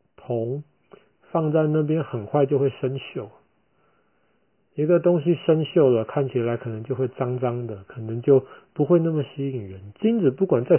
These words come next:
什么时候，甚至丢到火里面去，当然是一般的火，丢到一般的火里面去，看起来都是亮晶晶。所以金子很稳定，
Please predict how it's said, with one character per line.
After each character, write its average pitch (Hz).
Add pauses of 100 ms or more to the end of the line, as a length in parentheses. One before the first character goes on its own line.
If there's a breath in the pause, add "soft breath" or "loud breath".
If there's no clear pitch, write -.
什 98
么 104
时 -
候， 110
甚 185
至 190
丢 180
到 180
火 117
里 113
面 104
去， - (480 soft breath)
当 165
然 143
是 165
一 156
般 147
的 139
火， 107 (1160)
丢 156
到 170
一 175
般 175
的 165
火 120
里 117
面 120
去， 131
看 151
起 135
来 110
都 123
是 131
亮 120
晶 104
晶。 101 (800 soft breath)
所 180
以 175
金 220
子 147
很 147
稳 117 (140)
定， 117